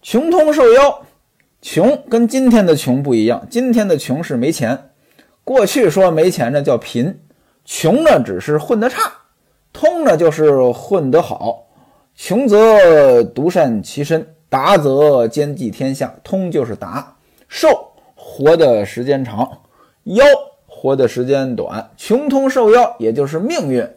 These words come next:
这有定数，即便是圣人呢，也不能违背命运。您看啊，这个温秀才呢说这几句话，就体现出来有学问了。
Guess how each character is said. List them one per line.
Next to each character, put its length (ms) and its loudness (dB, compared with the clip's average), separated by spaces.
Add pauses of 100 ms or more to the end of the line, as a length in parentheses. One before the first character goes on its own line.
(140)
这 140 -2
有 140 -2
定 320 -2
数， 200 -2 (360)
即 140 -4
便 220 2
是 140 0
圣 320 2
人 160 0
呢， 180 0
也 180 -2
不 140 -6
能 160 -4
违 160 -2
背 160 0
命 320 -4
运。 140 -10 (720)
您 160 -4
看 120 2
啊， 380 4 (400)
这 260 4
个 320 6
温 280 0
秀 200 4
才 160 2
呢 140 2
说 200 2
这 180 6
几 140 -4
句 120 0
话， 380 2
就 120 2
体 280 -8
现 240 -4
出 140 -2
来 160 4
有 180 0
学 340 -8
问 220 2
了。 160 -10